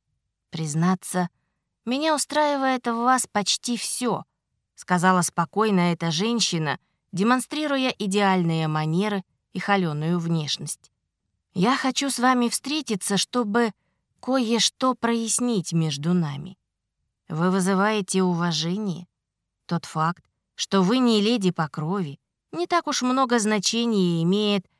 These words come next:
в наши просвещенные дни. Вы неплохо воспитаны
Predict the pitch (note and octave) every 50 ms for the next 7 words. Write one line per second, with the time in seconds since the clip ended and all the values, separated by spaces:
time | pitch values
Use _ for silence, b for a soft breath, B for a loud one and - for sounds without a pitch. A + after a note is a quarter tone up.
0 | _ _ _ - G#3+ G#3 A3 G#3+ G#3 F#3+ - F3+ E3+ F#3 F#3+ F3+ - G3 G#3 F#3+
1 | - - F#3+ E3+ D#3+ D#3+ D#3+ E3+ F3+ F3+ E3 D#3+ E3 D#3 C#3 C#3+ - _ _ _
2 | _ _ _ _ _ _ _ _ _ - - D#3+ F#3 F#3+ G3 F#3 - F3 F3+ D#3+
3 | - E3+ D#3+ E3 - - - D3+ E3 F#3 - B3 A#3+ G#3 D#3 D3+